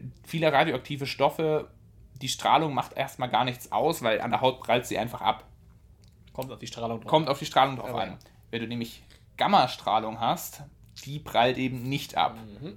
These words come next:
Speaker 1: Die geht eben durch die Haut durch und in die Körperzellen und kann die Körperzellen auch zerstören. Problematisch wird es bei den anderen Strahlungsquellen, die eben nicht Gammastrahlen, sondern andere Strahlung haben, aber dann, wenn du sie,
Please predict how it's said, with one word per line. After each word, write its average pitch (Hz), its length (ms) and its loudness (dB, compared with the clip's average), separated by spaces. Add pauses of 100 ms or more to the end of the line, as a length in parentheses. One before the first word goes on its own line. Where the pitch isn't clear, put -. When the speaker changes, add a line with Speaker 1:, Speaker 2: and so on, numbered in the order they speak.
(120)
Speaker 1:
Die 131 120 -6
geht 135 200 2
eben 135 280 -2
durch 131 200 -2
die 113 120 -4
Haut 120 320 2
durch 160 400 0
und 127 160 -6
in 127 160 -4
die 120 80 -10
Körperzellen 131 640 0
und 117 80 -6
kann 120 140 -4
die 117 80 -4
Körperzellen 113 480 -2
auch 104 100 -2
zerstören. 107 560 -2 (800)
Problematisch 135 600 2
wird 156 120 -4
es 151 80 -10
bei - 80 -2
den 123 120 -2
anderen 143 300 -4
Strahlungsquellen, 131 1000 0
die 110 140 -6
eben 110 140 -8
nicht 131 200 -6
Gammastrahlen, 110 640 2
sondern 101 200 -6
andere 120 260 -6
Strahlung 107 400 0
haben, 120 180 -2 (360)
aber 113 240 6
dann, 135 200 0
wenn 120 80 -2
du 117 80 -2
sie, 123 160 -6